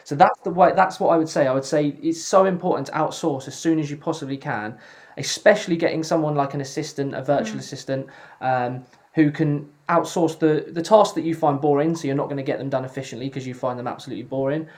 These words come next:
Speaker 1: um, and the tasks that are, are not profit generating. Um, and that is really the way of, of scaling the business is, is doing that.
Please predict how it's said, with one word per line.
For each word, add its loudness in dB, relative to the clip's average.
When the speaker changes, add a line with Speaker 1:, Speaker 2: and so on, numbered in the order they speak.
Speaker 1:
um, -2
and 4
the 4
tasks 4
that 2
are, 2
are 2
not 2
profit -2
generating. -6
Um, 2
and 2
that 4
is 0
really 4
the 0
way 6
of, -2
of -2
scaling 0
the -6
business -4
is, -10
is -8
doing 2
that. -4